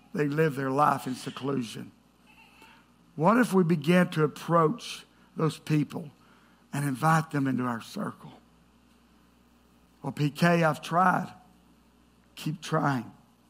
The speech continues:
Figure out a way to let them know that they belong, that they are loved. See, there's nothing unique or different about being friends with someone that everybody else wants to be friends with.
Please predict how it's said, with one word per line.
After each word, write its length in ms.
Figure 360
out 160
a 40
way 240
to 100
let 260
them 320
know 240
that 200
they 120
belong, 640
that 160
they 180
are 100
loved. 560
See, 200
there's 300
nothing 320
unique 520
or 100
different 440
about 400
being 260
friends 420
with 140
someone 540
that 100
everybody 460
else 180
wants 220
to 80
be 140
friends 380
with. 360